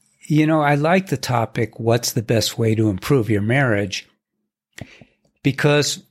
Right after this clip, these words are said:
when people write to us at the Marriage Foundation, by the way, listeners, you can too. Just go to the marriage foundation dot org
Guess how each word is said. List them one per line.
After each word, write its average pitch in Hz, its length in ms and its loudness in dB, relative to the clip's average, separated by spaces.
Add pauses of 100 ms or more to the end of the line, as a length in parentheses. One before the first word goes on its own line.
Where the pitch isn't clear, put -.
(160)
when 139 300 -2
people 180 420 -2
write 113 360 0
to 120 200 -4
us 113 180 0
at 113 180 -2
the 110 80 -2
Marriage 113 480 0
Foundation, 113 520 -2
by 165 160 0
the 175 100 0
way, 143 360 0 (120)
listeners, 170 680 0
you 180 140 -2
can 185 400 0
too. 170 420 0
Just - 420 -2
go 147 260 2
to 143 340 -2
the 127 120 0
marriage 131 440 0
foundation 127 840 -2
dot 120 320 2
org 120 500 -2